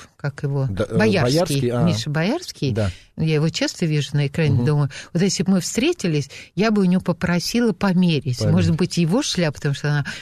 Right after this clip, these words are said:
Speaker 1: с бо-, с более большими полями, и она действительно у него мужская. Но мне она бы очень бы подошла, и я бы с удовольствием ее поносила.
Speaker 2: Вы знаете, есть такая поговорка, пословица: «Под лицу все к лицу».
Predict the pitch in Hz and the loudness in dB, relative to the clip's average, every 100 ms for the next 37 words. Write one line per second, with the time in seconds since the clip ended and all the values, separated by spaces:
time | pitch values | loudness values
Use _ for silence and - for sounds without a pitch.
0 | - 139 139 175 160 160 - 147 139 180 | -12 -4 -2 0 0 -2 -2 -4 0 0
1 | 147 139 151 151 - 160 139 139 151 151 | 0 -2 -4 -4 -4 -2 -2 -2 -2 -2
2 | 214 277 202 135 - - 151 147 143 151 | 0 2 0 0 -6 -6 -2 0 0 -2
3 | - 208 175 160 147 139 147 - - 156 | -4 -2 2 2 4 2 2 -2 -4 -2
4 | 135 127 123 - - - 175 170 180 254 | 0 -2 -6 -14 -8 0 2 4 4 4
5 | 349 - - 156 156 160 156 - 220 196 | 0 -6 -4 0 2 2 0 0 0 0
6 | - 139 131 131 131 127 127 - 135 131 | 0 -2 -2 -2 -4 -4 -4 -4 -6 -4
7 | - 143 180 226 170 135 - - - 151 | -2 0 0 0 0 -2 -8 -12 -4 -2
8 | 151 160 208 - 147 135 - 139 165 - | 0 0 -2 -4 -4 -4 -2 -2 -2 -4
9 | 151 143 139 - 120 127 - _ - 139 | -2 -2 -4 -6 -8 -8 -12 _ -10 -8
10 | - 101 151 196 117 113 123 110 120 117 | -4 0 0 0 0 -2 -2 0 0 2
11 | 107 107 101 107 95 123 208 - 104 101 | 2 0 -2 -2 0 2 0 0 -2 -2
12 | - 151 180 - 107 101 107 - 180 - | 0 -2 -2 -4 -4 0 0 0 -4 -4
13 | - - 127 127 - - 78 | -6 -4 -4 -4 -6 -6 -4